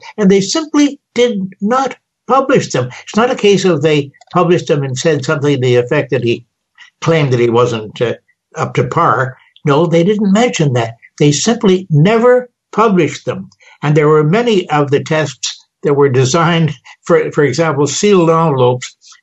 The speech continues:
They had a hundred sealed envelopes, uh, in, in one particular episode, uh, with a separate drawing in each one of them. And Geller was allowed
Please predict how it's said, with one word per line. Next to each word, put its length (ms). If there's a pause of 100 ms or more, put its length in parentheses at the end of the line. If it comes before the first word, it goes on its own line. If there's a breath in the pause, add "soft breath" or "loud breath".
They 320
had 160
a 80
hundred 400
sealed 360
envelopes, 600 (340)
uh, 320 (280)
in, 180
in 180
one 320
particular 640 (320)
episode, 560 (340 soft breath)
uh, 180
with 260
a 180
separate 400
drawing 480
in 140
each 260
one 240
of 120
them. 160 (460 loud breath)
And 260
Geller 520
was 240
allowed 640